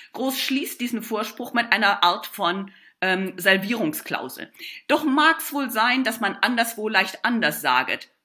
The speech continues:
beide von dem, das hier verschrieben ist und geschehen, und auch von dem Wege von Nürnberg bis in die Stadt zu Jerusalem, et cetera.“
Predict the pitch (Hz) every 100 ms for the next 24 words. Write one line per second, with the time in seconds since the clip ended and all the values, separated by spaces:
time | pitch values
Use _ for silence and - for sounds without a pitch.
0 | - 180 202 190 185 170 214 233 226 -
1 | 170 - - - 214 233 - - 202 -
2 | - 226 240 262 - - - - 269 285
3 | 294 269 190 202 220 226 226 247 220 160
4 | 165 175 165 202 226 - _ 269 254 269
5 | 294 - 269 - 240 226 240 240 - 123
6 | - _ - - - 117 - -